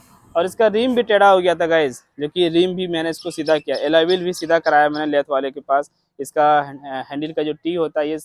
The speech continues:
टेढ़ा था, इसका shocker pipe टेढ़ा था, ये मैंने सीधा करा दिया। अब मैं देख रहा हूँ कि हर तरीके से ये complete हो गई है। अगर आप यहाँ से भी देखेंगे तो आप बिल्कुल देख सकते हैं कि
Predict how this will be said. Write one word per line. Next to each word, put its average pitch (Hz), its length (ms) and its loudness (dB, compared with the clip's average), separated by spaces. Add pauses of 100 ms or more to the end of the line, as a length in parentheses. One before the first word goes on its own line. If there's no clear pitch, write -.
(120)
टेढ़ा 143 240 -2
था, 139 220 -6
इसका 139 220 -10
shocker 143 460 -6 (320)
pipe 165 240 -2
टेढ़ा 156 200 -2
था, 143 100 -8
ये 143 140 -6
मैंने 147 160 -8
सीधा 139 260 -6
करा 131 240 -4
दिया। 139 240 -6 (420)
अब 190 120 2
मैं 214 160 -2
देख 226 220 6
रहा 196 120 2
हूँ 196 180 -2
कि 214 320 -6
हर 190 200 0
तरीके 208 360 -4
से 202 140 -6
ये 196 80 -4
complete 170 400 -2
हो 156 100 -2
गई 135 200 -4
है। 131 120 -6
अगर - 480 -2
आप 185 180 4
यहाँ 156 240 -2
से 190 120 -4
भी 190 120 0
देखेंगे 170 540 0
तो 160 300 2
आप 151 240 4
बिल्कुल 151 280 -6
देख 165 160 -2
सकते 147 320 -6
हैं 165 100 -4
कि 175 140 -8